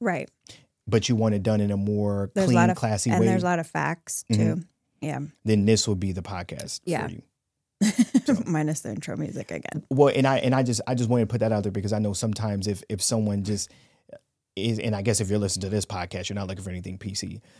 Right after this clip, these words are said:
Speaker 2: But,
Speaker 1: <laughs>
Speaker 2: but if you are looking for something that's a little bit more, you know, not so much like, "Ugh, ah, like, I, I, I like sex,
Speaker 1: Yeah.
Speaker 2: but I don't wanna feel like I'm doing it in a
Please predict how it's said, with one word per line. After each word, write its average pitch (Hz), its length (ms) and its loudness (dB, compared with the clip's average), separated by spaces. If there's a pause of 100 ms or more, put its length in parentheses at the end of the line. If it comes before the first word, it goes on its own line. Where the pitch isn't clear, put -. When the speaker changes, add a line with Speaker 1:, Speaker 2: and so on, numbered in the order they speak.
(220)
Speaker 2:
But, 104 260 6 (100)
Speaker 1:
<laughs> - 80 -16
Speaker 2:
but 120 120 4
if 101 120 2
you 113 140 4
are 117 100 8
looking 110 200 2
for 101 100 -4
something 101 240 -2
that's 101 160 -2
a 107 40 -2
little 101 180 0
bit 101 160 -2
more, 101 760 -2
you 104 100 -4
know, 101 280 -6
not 107 260 -6
so - 100 -6
much 98 160 -4
like, 98 220 -8
"Ugh, 104 400 -2
ah, 110 340 -6
like, 90 200 -10
I, 110 400 -6
I, 120 160 -2 (120)
I 110 140 -4
like 107 240 4
sex, 101 240 4
Speaker 1:
Yeah. - 60 0
Speaker 2:
but - 100 2
I 117 80 2
don't 113 140 4
wanna 107 200 2 (140)
feel 120 420 2
like 101 200 -4
I'm 107 180 -2
doing 110 360 0
it 107 140 -6
in 107 140 -4
a 101 200 -6